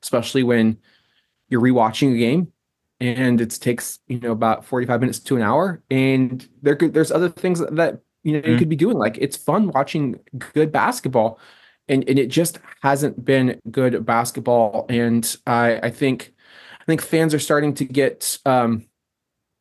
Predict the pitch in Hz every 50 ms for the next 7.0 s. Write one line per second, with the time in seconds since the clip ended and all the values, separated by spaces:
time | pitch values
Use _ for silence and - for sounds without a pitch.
0 | _ _ _ - 147 - - - - 120 127 - - - _ _ _ - 123 117
1 | 117 113 113 107 107 113 104 - 104 - 117 123 147 156 - 185 170 127 104 117
2 | 117 117 113 - - 127 117 113 - - - 123 147 147 123 113 - 90 117 107
3 | 104 120 - - 127 123 117 120 117 113 120 113 117 - - 120 113 110 110 107
4 | 110 - _ _ _ _ _ _ _ - - - 139 139 135 123 - - 147 131
5 | - 123 117 117 139 151 139 139 120 110 104 107 120 123 113 - - - - 110
6 | 117 113 123 139 139 - - - - - - 127 120 120 120 120 120 120 117